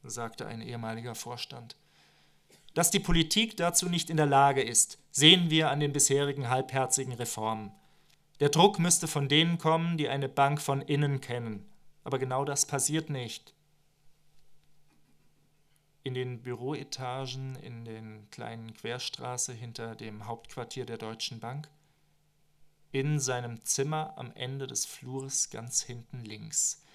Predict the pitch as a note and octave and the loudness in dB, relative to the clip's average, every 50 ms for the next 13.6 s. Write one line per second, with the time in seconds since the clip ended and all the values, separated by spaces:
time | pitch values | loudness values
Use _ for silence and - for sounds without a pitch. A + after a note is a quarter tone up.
0 | - _ _ _ - - - - - C3 D3+ D3 - - - D3 C#3 C#3 C3+ B2+ | -20 _ _ _ -10 -10 -10 -6 -2 -2 -2 -2 -2 -6 -6 -6 -4 -4 -4 -6
1 | A#2+ A#2 B2 C3 C3+ - - B2+ - - B2 A#2 A2+ B2 B2 B2 A#2+ A2 A2+ A2 | -6 -8 -8 -8 -6 -6 -6 -6 -8 -8 -8 -10 -10 -12 -12 -12 -12 -12 -10 -12
2 | G#2+ A#2 A2 - - - A#2 A2+ B2+ C3+ - - C3+ C#3+ C3+ C#3+ D3 - - - | -10 -10 -12 -12 -12 -12 -12 -12 -12 -14 -14 -12 -12 -10 -10 -6 -6 -6 -6 -6
3 | A2+ A2 G#2 G#2 - - A#2 C3 C#3 - - - _ _ _ _ _ _ - C3+ | -10 -10 -10 -12 -12 -10 -10 -10 -10 -14 -18 -20 _ _ _ _ _ _ -8 -8
4 | B2 C3+ C3 B2 C3+ C#3 C#3 D3+ D3+ D3+ D#3 D#3 - - - _ _ - - - | -2 2 2 4 4 2 2 0 0 0 -2 -4 -4 -8 -14 _ _ -20 -10 -6
5 | C3 B2 - - B2+ B2+ C3 A2 B2+ B2+ B2 A#2 - - A2 G#2+ G#2+ G#2 - - | -2 -2 -2 0 0 -2 -2 -2 -4 -6 -6 -6 -6 -6 -6 -8 -2 -2 -2 -2
6 | G2 F#2+ F#2 - G#2 G2+ G2+ - G#2+ G#2+ G#2 - - - _ _ _ _ _ _ | -2 -4 -4 -4 -4 -6 -12 -14 -12 -12 -14 -14 -16 -20 _ _ _ _ _ _
7 | _ - - _ _ _ - - - - - - - _ - - _ _ _ _ | _ -20 -20 _ _ _ -20 -20 -20 -20 -20 -20 -20 _ -20 -20 _ _ _ _
8 | _ _ _ _ _ - A2+ A2 A2+ A#2+ A#2+ - - - - D3+ D#3 D#3+ D3 A#2+ | _ _ _ _ _ -8 -6 -4 -4 -4 -6 -10 -16 -12 -6 -2 -2 0 0 -2
9 | A#2 G#2+ G#2+ - - A#2+ G#2+ - - - A2 G#2+ A2 A2 A2 - - - A#2 A2 | -4 -8 -8 -8 -10 -10 -10 -12 -12 -12 -8 -6 -6 -6 -6 -6 -6 -6 -6 -6
10 | A2 A2 G#2+ G#2+ - - A2+ A2 G#2+ - - A#2+ A#2 - - B2+ B2 - - - | -8 -8 -8 -4 -4 -4 -4 -6 -8 -10 -12 -14 -14 -12 -12 -10 -8 -8 -8 -8
11 | C#3 C3+ C#3 C#3 - - C3+ C3 - - - - B2 A#2 A#2 A#2 A2 G#2+ G#2 G#2+ | -6 -8 -8 -8 -10 -10 -8 -6 -6 -8 -8 -10 -10 -10 -8 -8 -8 -8 -8 -10
12 | G#2+ G#2+ A2 - - G#2 G2+ G2+ G2+ - - _ _ _ _ _ - _ - - | -12 -14 -12 -10 -8 -8 -8 -10 -12 -16 -18 _ _ _ _ _ -20 _ -10 -6
13 | - C3 B2 A2+ A#2+ A2 A#2 A#2 A#2 B2 B2 | -4 -4 -4 -4 -8 -10 -12 -12 -12 -12 -12